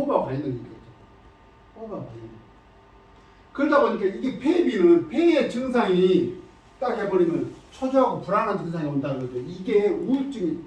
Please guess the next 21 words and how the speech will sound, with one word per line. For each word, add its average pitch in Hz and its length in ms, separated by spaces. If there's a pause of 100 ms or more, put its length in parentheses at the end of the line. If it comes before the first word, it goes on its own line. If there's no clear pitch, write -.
(420)
이 156 120
발전한 196 540
형태예요. 127 640 (300)
자, 185 200
우울증은 233 440
뭐예요? 156 320
초조하고 226 480
내 170 140
마음이 165 260
안 143 160
맞아. 151 260 (600)
그다음에 196 260
초조하기 208 420
때문에 165 280
남들하고 156 420
만나기가 147 680 (400)
싫어요. 240 400 (100)
피해자에 254 420
자꾸 - 520
움츠러 196 460
들어가요. 139 460